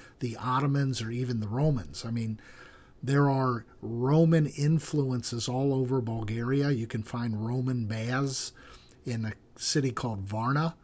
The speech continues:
The ruins are all over Sofia. And there is a Roman intact theater, one of these amphitheaters in Plovdiv, which is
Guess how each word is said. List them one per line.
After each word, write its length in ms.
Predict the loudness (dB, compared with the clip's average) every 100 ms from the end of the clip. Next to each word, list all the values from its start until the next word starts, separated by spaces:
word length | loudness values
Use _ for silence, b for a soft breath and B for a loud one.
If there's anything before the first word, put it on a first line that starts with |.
| B B B B -8
The 80 | -4
ruins 680 | -2 6 10 12 10 6 2
are 120 | 0
all 260 | 2 4 4
over 240 | 2 0
Sofia. 720 | -2 -2 -2 0 0 0 -2 b b b b b b -2
And 360 | 4 6 6
there 180 | 6 4
is 240 | 4 2 0
a 160 | -2
Roman 800 | -2 0 2 4 6 6 4 0 -8 -20 -4 0 2 0 -2 4
intact 1040 | 6 8 6 2 -4 0 2 0 -2 -16 -16
theater, 720 | -8 -2 2 4 4 0 -10 -20 -20 -20 _
one 160 | -6 -4
of 100 | -4
these 240 | -4 -6 -6
amphitheaters 840 | -2 -2 -2 -4 -4 -4 -4 -6 -6
in 160 | -6
Plovdiv, 880 | -8 -6 -2 0 0 -2 -10 -14 -20 -20 B B B B B
which 280 | -8 -6 -4
is 380 | -4 -4 -6 -8